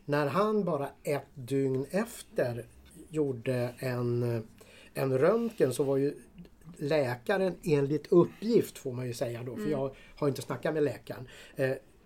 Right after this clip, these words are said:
Speaker 1: s-, alltså nästan på gränsen till chockerad över hur fort det där hade läkt.
Speaker 2: Mm.
Speaker 1: Eh, och då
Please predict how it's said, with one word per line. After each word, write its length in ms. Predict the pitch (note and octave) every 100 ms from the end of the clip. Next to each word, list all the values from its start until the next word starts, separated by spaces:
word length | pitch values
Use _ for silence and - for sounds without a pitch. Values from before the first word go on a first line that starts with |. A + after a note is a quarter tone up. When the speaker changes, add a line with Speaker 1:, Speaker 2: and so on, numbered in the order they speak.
| - - - - - -
Speaker 1:
s-, 340 | - - - - -
alltså 320 | D3 F3+ - -
nästan 640 | F3+ D3 - G3+ F3+ - -
på 80 | -
gränsen 360 | E3+ D3+ C#3 D3
till 100 | D3
chockerad 680 | - F3+ - A#3 B3+ A#3 F3
över 320 | C#3+ C#3+ D3+
hur 100 | D3+
fort 340 | - B3+ -
det 60 | F#3+
där 160 | D3+
hade 240 | B2+ C#3+ D3+
läkt. 600 | A3 C4+ - - - -
Speaker 2:
Mm. 320 | G#3 G#3 G#3+ - - - - - - -
Speaker 1:
Eh, 320 | C#3+ C3+ C3+ - - -
och 180 | G#3+ D3+
då 460 | G#3 B3 A3 G#3+